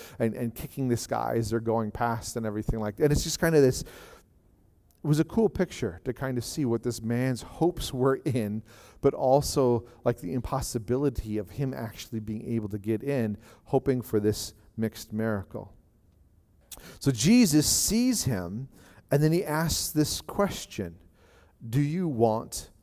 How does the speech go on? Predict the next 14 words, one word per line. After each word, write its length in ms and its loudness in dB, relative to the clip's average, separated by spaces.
to 120 -2
get 540 -4
well?" 380 0
It 120 8
seems 280 6
like 140 8
a 60 6
silly 320 6
question, 640 4
right? 300 8
Like, 140 6
here's 360 10
this 220 8
guy 720 8